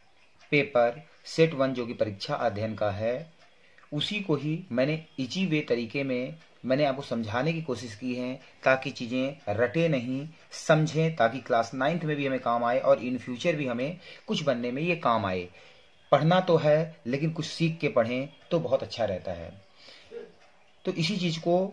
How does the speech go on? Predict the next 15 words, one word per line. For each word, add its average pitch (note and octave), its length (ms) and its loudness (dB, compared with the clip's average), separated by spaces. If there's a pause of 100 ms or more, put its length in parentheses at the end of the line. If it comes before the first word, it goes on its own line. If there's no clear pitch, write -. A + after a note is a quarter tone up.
(140)
मैं D3+ 120 2
implement D#3 720 -2 (680)
करना A#2+ 240 0
चाहता C#3+ 300 4
हूँ। D3+ 340 -2
मैथ C3+ 300 2
है, C#3+ 260 2
रट A#2+ 220 -2
नहीं D3 120 0
सकते C#3+ 340 -6
हैं, C3+ 180 -4
question C#3+ 340 -4
यदि C3 140 -4
बदल B2+ 240 2
गए C#3 240 2